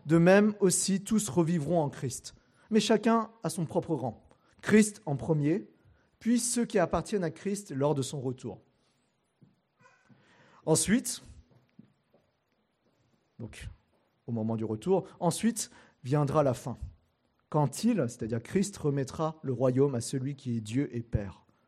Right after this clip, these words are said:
après avoir anéanti toute domination, toute autorité et toute puissance. En effet, il faut qu'il règne jusqu'à ce qu'il ait mis tous ses ennemis sous ses pieds. Le dernier ennemi qui sera anéanti,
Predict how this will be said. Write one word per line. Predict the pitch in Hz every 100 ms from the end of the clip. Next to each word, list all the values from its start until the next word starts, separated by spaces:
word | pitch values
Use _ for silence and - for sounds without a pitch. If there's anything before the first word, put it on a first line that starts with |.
| _ _ _ _
après | - 123 170
avoir | 160 151 165
anéanti | 160 156 151 143 185
toute | 165 - 240
domination, | 180 165 160 139 - 131 107 - -
toute | - 240 -
autorité | 170 165 147 135 - 151
et | 135
toute | 131 233
puissance. | - 156 - 120 - - -
En | 214 226
effet, | 226 - 214 240 -
il | 214 170
faut | - 277 302
qu'il | - 233
règne | 190 165 226 269 190 - -
jusqu'à | 175 240 - 226
ce | 214
qu'il | - 214
ait | 180
mis | 165 190 214
tous | 214 220
ses | 214 175 139
ennemis | 151 151
sous | 151 -
ses | 127 127
pieds. | - 110 - _ _ _ _ _ _ _ - -
Le | 120
dernier | 110 151 175 180
ennemi | 147 165
qui | 160
sera | 123 139 127
anéanti, | 135 127 120 113 - 110